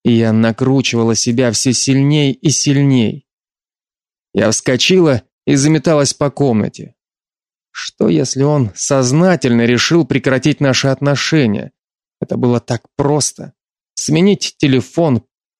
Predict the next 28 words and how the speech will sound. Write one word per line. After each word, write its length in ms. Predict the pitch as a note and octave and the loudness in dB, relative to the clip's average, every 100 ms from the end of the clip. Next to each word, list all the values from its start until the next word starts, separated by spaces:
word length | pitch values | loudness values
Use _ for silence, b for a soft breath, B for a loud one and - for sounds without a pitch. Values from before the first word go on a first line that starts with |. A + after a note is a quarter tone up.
| _ | _
карточку 640 | - E3+ D3+ - A2+ - B2+ | -2 0 0 -2 -4 0 2
и 140 | C3+ | 2
все. 480 | A2+ - G3+ F3 A2+ _ _ _ _ _ - | 0 0 0 0 -2 _ _ _ _ _ -6
Как 160 | B2 | -2
будто 340 | C#3 D3+ - C3 | 0 -2 0 2
ничего 600 | B2 A2 - B2 C3 B2 | 2 2 0 0 2 2
и 100 | A#2 | 2
не 280 | A#2+ B2 | 2 2
было. 260 | G#2+ - - _ _ _ _ _ - | -2 -6 -12 _ _ _ _ _ -2
Как 240 | C3 B2+ | 0 2
будто 400 | C#3+ F#3 _ D#3+ | 2 0 _ 0
меня 460 | D3+ D3+ D3+ F3+ D#3 | 2 4 4 2 2
не 240 | D3 F3 | 2 2
было 200 | C3 B2+ | 2 2
в 60 | A#2+ | 2
его 320 | A#2+ C#3 C#3 | 2 2 2
жизни. 560 | A#2+ D#3 C#3 G#2 - - _ _ _ _ _ _ _ _ _ _ | 2 2 2 0 -6 -10 _ _ _ _ _ _ _ _ _ _
Но 260 | A#2+ B2 C3 | 0 2 4
если 420 | B2+ B2 - C3+ | 2 2 0 -2
так, 380 | C3 D3 A#2 - | 0 -2 -2 -2
то 160 | B2+ A2+ | -2 0
почему 640 | B2+ - E3+ F3+ G3+ C#3+ | 0 0 2 4 4 2
Птах 340 | - A2+ G#2 | -2 -2 -2
поступил 460 | B2 A2+ C3+ E3 D3+ | -2 -2 0 2 2
со 140 | C#3 | 2
мной 160 | C3+ C3 | 2 2
настолько 480 | C3+ B2+ D#3+ B2+ C#3+ | 2 0 0 0 2
жестоко, 720 | D#3 D3 - E3 A#2+ B2+ | 2 0 0 0 0 -6